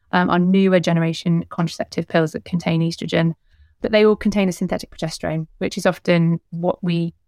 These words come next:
are concerned about in terms of the breast cancer risk. But the other thing is, even if you have a diagnosis of P O I, premature ovarian insufficiency or early menopause,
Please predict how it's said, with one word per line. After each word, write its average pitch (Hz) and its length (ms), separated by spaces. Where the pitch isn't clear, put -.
are 185 100
concerned 185 520
about - 180
in 180 80
terms 165 240
of 165 80
the 165 80
breast 160 260
cancer - 300
risk. - 340
But 196 100
the 196 120
other 208 140
thing 185 220
is, 170 160
even 190 260
if 180 140
you 196 80
have 170 180
a 170 60
diagnosis 170 680
of 165 120
P - 160
O 160 160
I, 175 400
premature 175 380
ovarian 165 320
insufficiency 165 580
or 160 80
early 165 240
menopause, 165 500